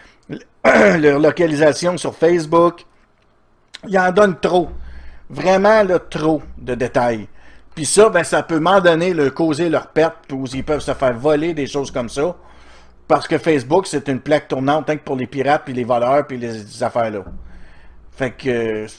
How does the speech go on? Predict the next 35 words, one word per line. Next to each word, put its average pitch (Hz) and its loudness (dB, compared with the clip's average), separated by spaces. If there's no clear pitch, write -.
je 135 -12
dis 143 -2
au 240 8
monde, 175 2
faites 220 2
attention 160 0
à - -6
ce - -12
que 147 -2
vous 120 -6
faites 151 -2
sur 135 -8
Facebook. 110 -8
Euh, 139 0
on 147 2
va 202 6
parler, 262 2
moi, 175 0
là, 180 2
euh, 139 2
j'ai 156 0
un 180 2
petit 254 -10
sujet 196 -4
que 139 -4
je 120 -12
voudrais 143 -4
parler, 156 -4
c'est 277 0
des 151 4
tatous, 262 4
puis 170 -8
les 165 2
augmentations 214 2
mémères. 139 0